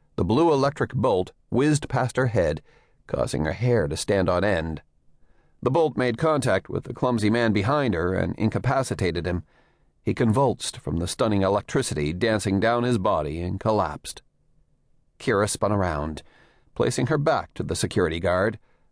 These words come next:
while at the same time grabbing his wrist, the one with the stunner in it, with both hands. She then turned his hand, palm upward, and yanked his arm down, forcing her body upward and pushing her right shoulder against his elbow. The elbow snapped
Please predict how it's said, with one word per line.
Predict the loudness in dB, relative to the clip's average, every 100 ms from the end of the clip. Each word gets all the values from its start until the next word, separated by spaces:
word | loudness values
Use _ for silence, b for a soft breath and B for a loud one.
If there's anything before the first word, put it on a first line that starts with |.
| -8
while | -4 -4
at | -4
the | -4
same | 0 0 2
time | 2 2 2 2
grabbing | 2 2 2
his | 0 2
wrist, | 2 2 0 -8 _ _ _ -2
the | 0
one | 0 -4
with | -10
the | -8
stunner | -2 0 0 -2
in |
it, | -4 -4 -12 -4
with | -2
both | 2 0 2
hands. | 0 0 0 -6 -12 -18 _ _ _ b b b -6
She | 0
then | 2 2
turned | 2 2 2
his | 0
hand, | -2 -4 -6 -10 -8
palm | -2 -2 0
upward, | -4 -2 0
and | 2 4
yanked | 2 2 0
his | 0
arm | 2 2 2
down, | 2 0 -4 -6 b b b
forcing | -2 0 0 0
her | 2
body | 2 2 2
upward | 0 0 0 2
and | 2 0
pushing | -4 0
her | 0
right | 2 0 0
shoulder | 0 2 2
against | 2 0 0
his | 2
elbow. | 2 2 0 -4 -6 _ _ _ _ _ _ _ _
The | -2 0
elbow | 2 2 0
snapped | -2 -2 0 -2